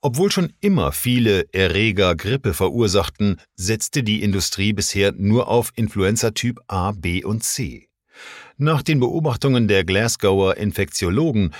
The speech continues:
lösen diese drei Influenza-Viren in stark wechselndem Maße um die zehn Prozent der grippeähnlichen Erkrankungen aus. Grippeimpfungen könnten daher also nur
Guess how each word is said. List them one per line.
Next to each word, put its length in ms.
lösen 400
diese 240
drei 280
Influenza-Viren 880
in 120
stark 440
wechselndem 480
Maße 640
um 200
die 140
zehn 260
Prozent 420
der 120
grippeähnlichen 720
Erkrankungen 580
aus. 460
Grippeimpfungen 960
könnten 540
daher 440
also 400
nur 440